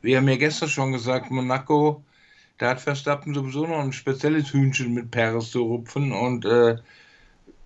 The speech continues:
das hat er heute, die ersten Federn hat er heute schon ausgerissen. Mal gucken, was morgen ist. Also es wird mich wundern, wenn Perez dann auch einen Riesenschritt machen kann, sagen wir mal so.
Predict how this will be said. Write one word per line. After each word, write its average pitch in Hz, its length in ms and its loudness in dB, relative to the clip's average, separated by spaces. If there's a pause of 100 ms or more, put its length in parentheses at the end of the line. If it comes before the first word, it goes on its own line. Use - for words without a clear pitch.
(140)
das 123 280 0
hat 123 140 4
er 131 140 4
heute, 135 420 2
die 120 180 -4
ersten 151 280 0
Federn 151 400 4
hat 147 140 2
er 143 100 4
heute 143 160 0
schon 143 120 -4
ausgerissen. 120 680 -2
Mal 120 180 0
gucken, 139 280 0
was 139 180 2
morgen 135 400 2
ist. 98 220 -8
Also 117 360 0 (200)
es 117 120 -2
wird 143 180 4
mich 143 160 0
wundern, 156 360 2
wenn 147 160 2
Perez 147 380 0
dann 135 180 -2
auch 127 240 -6 (960)
einen 120 160 -2
Riesenschritt 131 640 2
machen 98 280 -6
kann, 90 220 -8
sagen 127 200 2
wir 131 100 4
mal 107 180 -4
so. 90 280 -12